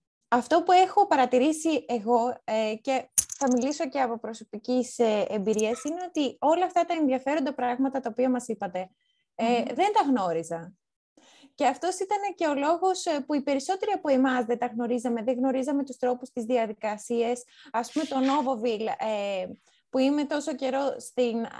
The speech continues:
Speaker 1: πόλη της Λάρισας, δεν το ήξερα επίσης. Θα μπορούσε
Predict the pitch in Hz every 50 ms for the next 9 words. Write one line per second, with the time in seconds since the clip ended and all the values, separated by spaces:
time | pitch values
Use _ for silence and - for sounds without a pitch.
0 | - 208 214 208 202 190 190 - - 254 254 254 233 - - 277 269 262 254 254
1 | 254 - 254 247 247 - 233 262 330 359 359 - 302 247 220 - - 233 220 -
2 | - 226 196 196 185 185 185 185 175 175 175 - 170 175 175 - _ - - -
3 | - - - _ _ _ - - - - - 294 226 254 285 285 349 381 -